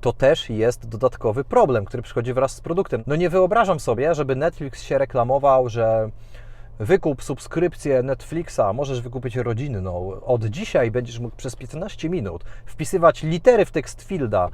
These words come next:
wykasowywać je, potwierdzać enterem <laughs> i wiesz, no, nikogo to jakby, to,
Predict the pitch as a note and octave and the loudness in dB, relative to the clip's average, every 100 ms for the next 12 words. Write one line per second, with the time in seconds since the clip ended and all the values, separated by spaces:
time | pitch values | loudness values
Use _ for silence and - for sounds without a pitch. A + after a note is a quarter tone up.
0 | - - - A#2 E3+ D3+ D#3+ G3 C3 - | -8 -12 -4 0 2 2 2 4 2 4
1 | A#2+ D#3 - D3 A#2 A#2 A2+ - - A2 | -2 0 -2 -2 -2 2 2 2 -2 -2
2 | A2 F#3 C#3+ A#2 A2+ - - - C#3+ F3+ | 4 6 6 4 -2 -6 -10 -2 2 4
3 | - - A#3 E3+ D3 D3+ D#3 E3 - - | 4 2 0 2 4 4 4 2 2 -8
4 | - B2+ C#3+ F#3+ F#3+ F#3 F#3+ F3 E3+ E3+ | -6 -4 4 6 6 6 6 6 4 4
5 | D#3+ E3+ - - - - - - - - | 4 0 -2 -14 -16 -16 -16 -14 -6 2
6 | F3 | 2